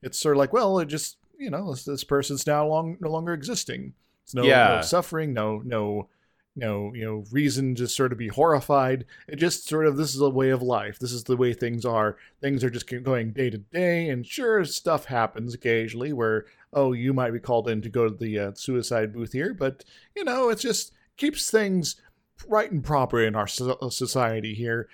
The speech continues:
Speaker 1: Everything's at back home is, is generally nice, and everything's just working out, and everything's happy-go-lucky.
Speaker 2: Yeah, it's very much their, their basic premise.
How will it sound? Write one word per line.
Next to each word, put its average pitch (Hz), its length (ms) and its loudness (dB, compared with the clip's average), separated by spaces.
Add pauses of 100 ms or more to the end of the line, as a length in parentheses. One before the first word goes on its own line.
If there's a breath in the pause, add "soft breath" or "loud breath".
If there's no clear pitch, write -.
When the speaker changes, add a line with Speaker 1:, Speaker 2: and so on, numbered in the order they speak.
(180 soft breath)
Speaker 1:
Everything's 196 460 2
at 131 160 0
back 139 260 2
home 185 180 2
is, - 120 0 (100)
is - 300 -4 (100)
generally 214 400 0
nice, 107 360 -2
and 120 80 -4
everything's 135 440 0
just 120 200 -10
working 143 400 -2
out, 107 220 -2
and 123 80 -8
everything's 131 460 -2 (220 loud breath)
happy-go-lucky. 156 840 2 (280 loud breath)
Speaker 2:
Yeah, 135 140 6
it's 123 140 -4
very 202 360 2
much 165 480 -6
their, 131 280 0 (100)
their 135 180 0
basic 165 500 0
premise. - 840 0